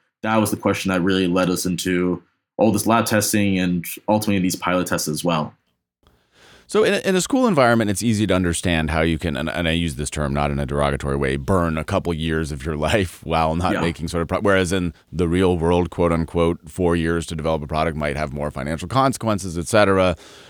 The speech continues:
Speaker 2: It's, it's a tougher sell. So I'm fascinated, what is the thing that pushes you forward or pulls you forward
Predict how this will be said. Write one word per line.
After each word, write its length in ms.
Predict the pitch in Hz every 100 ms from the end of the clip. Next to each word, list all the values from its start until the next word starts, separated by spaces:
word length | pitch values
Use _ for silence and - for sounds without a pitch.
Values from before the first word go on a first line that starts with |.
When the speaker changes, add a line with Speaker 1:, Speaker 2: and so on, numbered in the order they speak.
| -
Speaker 2:
It's, 200 | 104 -
it's 140 | 110 101
a 60 |
tougher 340 | 90 98 95 87
sell. 300 | 90 85 98
So 120 | 107
I'm 120 | 101
fascinated, 720 | - 117 127 131 117 101 85 - - - - -
what 180 | 127 160
is 140 | 139
the 100 | 139
thing 180 | 131 123
that 140 | 95
pushes 400 | - 117 113 95
you 80 | 101
forward 420 | - 104 104 95
or 60 | 82
pulls 340 | - 123 117
you 100 | 98
forward 640 | 85 90 85 80 78 78